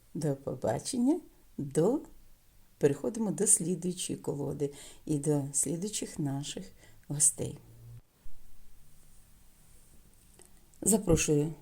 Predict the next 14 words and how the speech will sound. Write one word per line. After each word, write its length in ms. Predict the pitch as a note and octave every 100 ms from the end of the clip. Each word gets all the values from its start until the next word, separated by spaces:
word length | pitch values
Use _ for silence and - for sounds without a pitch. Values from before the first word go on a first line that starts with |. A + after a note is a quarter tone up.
| - - - - - - -
тих, 140 | D#3
хто 220 | D3+ - C3
брав 240 | C#3+ B2+
цю 180 | - -
колоду, 540 | - G3 C#4 C#4 D4+ D4+ - - - - - - - -
що 320 | - - G3+
ж 80 | A3+
богині 460 | F3+ C3 C3+ B2+ B2
віщують 680 | B2+ - - - C#3+ - - - - - - - - - - - - - - -
на 120 | C#3+
березень 520 | C#3 F3+ G#3+ F3 D#3
місяць. 580 | C#3+ C3+ - - - - - - - - - - - - - - - - - - - - - - - - - - - - - - - - - - - - - - - - - - - - - - - - - -
Початок 580 | C3 - B2+ - - C#3
весни 480 | - - F3+ B3+